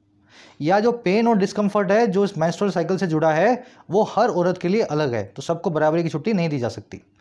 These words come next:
और या फिर इसका रीज़न ये है कि ये हो सकता है समाज में जो कुंठाएं हैं उनको और ज़्यादा रीइंफोर्स कर दे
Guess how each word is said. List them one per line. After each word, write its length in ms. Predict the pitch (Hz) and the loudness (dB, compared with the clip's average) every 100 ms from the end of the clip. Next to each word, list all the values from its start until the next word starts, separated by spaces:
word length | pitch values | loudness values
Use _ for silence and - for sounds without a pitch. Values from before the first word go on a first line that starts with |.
| _ - - - | _ -20 -18 -6
और 140 | 156 | -2
या 200 | 143 185 | 2 0
फिर 440 | 208 220 170 117 - | 2 0 0 -2 -8
इसका 200 | 143 - | -6 -2
रीज़न 260 | 160 160 165 | 0 0 0
ये 200 | 147 147 | 0 0
है 360 | 135 202 240 - - - | 2 0 -2 -6 -20 -6
कि 80 | 170 | -2
ये 200 | 143 208 | 0 0
हो 260 | - 180 | 0 0
सकता 280 | 214 185 175 | -2 -2 0
है 120 | 196 | 0
समाज 480 | 226 - 151 165 190 | -2 -2 0 0 0
में 160 | 185 180 | 0 0
जो 140 | 214 | -2
कुंठाएं 500 | 233 165 151 156 180 | -2 -4 -2 -2 0
हैं 160 | 160 180 | 0 0
उनको 360 | 165 170 196 | -2 -2 -2
और 220 | 156 180 180 | 0 0 0
ज़्यादा 440 | 151 180 254 - _ _ _ _ - | 2 2 0 -4 _ _ _ _ -6
रीइंफोर्स 540 | 139 180 - 180 202 | -2 -2 -2 -2 -2
कर 140 | 160 135 | -2 0
दे 320 | 151 247 | 0 0